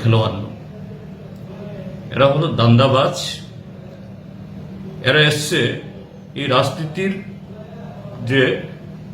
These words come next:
এই অস্ত্রটাকে পুঁজি করে, বহন করে, কিভাবে রাতারাতি বড় লোক হবে, রাতারাতি তাদের যে অসৎ উদ্দেশ্য, এটাকে ভোগ করবে।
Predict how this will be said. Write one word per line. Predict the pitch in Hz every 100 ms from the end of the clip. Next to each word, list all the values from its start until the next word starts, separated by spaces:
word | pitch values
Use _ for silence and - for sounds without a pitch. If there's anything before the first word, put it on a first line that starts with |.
| - - - - - - - -
এই | 143 127 117
অস্ত্রটাকে | 127 120 170 165 160 175 135 - - - - -
পুঁজি | 147 143
করে, | 151 127 110 - - - - - - - -
বহন | 117 123 175 170
করে, | 143 120 - - - - - -
কিভাবে | 202 208 180 196
রাতারাতি | 175 160 156 151 147
বড় | 123 123
লোক | 120 113 104
হবে, | 101
রাতারাতি | 110 131 143 147 147 196 - - - - - - - - - - - - - - - -
তাদের | 127 156 226
যে | - 190 139 - - - - - - 123
অসৎ | 117 175
উদ্দেশ্য, | 165 117 110 156 - - 120 113 - - - - - - - - - - - - - - - - - - - -
এটাকে | - 190 196
ভোগ | 190 165 165
করবে। | 117 107 -